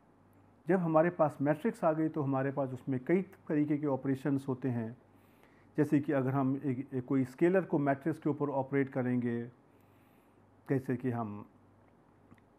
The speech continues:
उसके ऊपर एडिशन करेंगे, सब्ट्रैक्शन करेंगे इत्यादि, तो आर उसको कैसे ऑपरेट करेगा,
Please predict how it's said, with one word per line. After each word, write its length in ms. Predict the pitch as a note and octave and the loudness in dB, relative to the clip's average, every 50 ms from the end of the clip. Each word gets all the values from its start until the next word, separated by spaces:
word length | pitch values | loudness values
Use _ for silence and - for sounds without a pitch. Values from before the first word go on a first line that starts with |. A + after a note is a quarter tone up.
| - - | -12 -12
उसके 200 | B2+ - - C#3 | -8 -2 0 0
ऊपर 200 | C3 B2+ - B2+ - | 0 0 -2 -4 -2
एडिशन 380 | C3+ C3+ D3+ D3 - D#3 C3 | 0 2 2 2 2 0 0
करेंगे, 420 | B2 - B2+ A#2+ B2 B2 B2 B2+ B2 | 0 -2 -2 -2 -2 -2 -2 -2 -2
सब्ट्रैक्शन 640 | B2 - C3+ C3+ - D3 C3+ C3 - - C#3+ B2+ | -2 -4 -6 -4 0 -2 -2 -2 -2 -2 -4 -2
करेंगे 460 | B2 B2+ A#2+ A2 A#2 A#2 A#2+ A#2+ C3 | -2 -4 -6 -6 -4 -4 -4 -4 -4
इत्यादि, 480 | B2+ B2 B2+ C3+ C#3 C#3 B2+ C3 C3+ D3 D3+ - _ _ _ _ _ - - - _ _ _ - | -4 -4 0 0 0 2 0 -2 -4 -4 -8 -14 _ _ _ _ _ -20 -20 -20 _ _ _ 2
तो 300 | - G#3 A3 A#3 A3 - - | 4 4 4 4 0 2 4
आर 180 | D3+ D3 D3+ D#3+ | 6 6 6 6
उसको 460 | E3 D#3 D3+ - - D#3+ D#3 D3+ D3+ D3 - - _ _ _ - - | 4 0 -2 -2 0 0 2 2 0 -4 -8 -20 _ _ _ -4 -2
कैसे 400 | D3 C3 - - E3+ E3 E3 - - - - _ - - | -2 -2 0 2 0 0 0 -2 -12 -20 -20 _ -10 -6
ऑपरेट 360 | F3+ E3+ - - D3+ D3+ D3 - | -6 -4 0 2 0 0 0 0
करेगा, 400 | D3 C#3 C#3+ C#3 B2 C3 C#3+ | -2 -2 -2 -2 -2 -4 -8